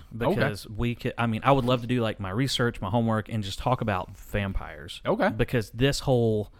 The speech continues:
Speaker 1: I'll have to have Morgan on.
Speaker 2: Oh, wow. Um,
Speaker 1: <laughs>
Speaker 2: because she's a cannibal?
Speaker 1: Yeah, actual cannibal Morgan Buff.
Speaker 2: <laughs> Yeah. Um, she is. If, uh, we run out of food, you and I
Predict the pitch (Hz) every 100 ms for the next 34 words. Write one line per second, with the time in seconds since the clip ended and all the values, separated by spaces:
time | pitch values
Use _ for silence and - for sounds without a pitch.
0 | - - - - - 120 120 110 107 113
1 | 98 95 - - - - - - 120 123
2 | 104 101 98 95 - - - - - -
3 | 110 98 95 95 92 277 359 - 392 117
4 | 110 110 113 107 117 120 120 127 - -
5 | - - - 139 107 92 - - - 107
6 | - 104 104 - 107 107 107 104 107 104
7 | 104 107 104 - - - - - 107 104
8 | - - - - - - - - - -
9 | - 302 - 370 392 - 110 127 107 101
10 | 92 - - - - - - - 135 143
11 | 110 - - 107 - - 110 104 101 101
12 | - - - 120 123 120 113 - 127 107
13 | 107 107 107 107 107